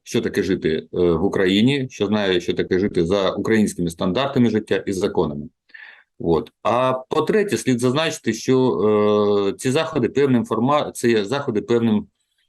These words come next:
певного формату роботи з, е, все ж таки населенням, яке має сепаратистські настрої,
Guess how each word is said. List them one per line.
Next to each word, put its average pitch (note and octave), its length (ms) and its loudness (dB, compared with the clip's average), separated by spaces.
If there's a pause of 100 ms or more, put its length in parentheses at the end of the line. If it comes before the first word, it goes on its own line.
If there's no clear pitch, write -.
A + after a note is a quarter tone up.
(120)
певного A2+ 340 0
формату C3+ 560 0
роботи B2+ 500 0
з, G#2+ 280 -2 (640)
е, F2+ 300 2
все A2+ 260 -2
ж A#2 100 -6
таки G2+ 280 -2
населенням, B2 560 0
яке B2 260 -2
має A2+ 520 0
сепаратистські - 800 -2
настрої, C#3 720 0